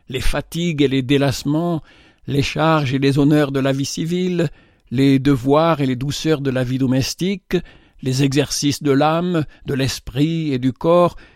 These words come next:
et jusqu'à l'usage des aliments que le chrétien sanctifie par la prière, tout peut être rapporté au Seigneur, et nous pourrions remplir un jour, une semaine, une année de soins toujours nouveaux,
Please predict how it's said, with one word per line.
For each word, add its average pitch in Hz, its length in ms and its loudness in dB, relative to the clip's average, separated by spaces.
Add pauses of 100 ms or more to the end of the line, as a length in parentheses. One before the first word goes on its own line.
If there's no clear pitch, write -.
(180)
et 147 100 2
jusqu'à 202 360 2
l'usage 180 520 4
des 156 220 4
aliments 165 480 2
que - 160 -4
le 135 200 4
chrétien 143 440 0
sanctifie 143 600 -4
par 127 180 -6
la 117 120 -4
prière, 147 560 0 (460)
tout 202 200 0
peut 160 240 0
être 160 300 -2
rapporté 143 760 0
au 143 60 -2
Seigneur, 147 680 -2 (460)
et 165 200 6
nous 175 160 2
pourrions 170 340 2
remplir 170 500 -2
un 180 140 2
jour, 156 360 2
une 165 160 2
semaine, 143 640 -2
une 131 260 4
année 156 320 2
de 127 120 -2
soins 135 380 -4
toujours 123 360 -6
nouveaux, 147 400 2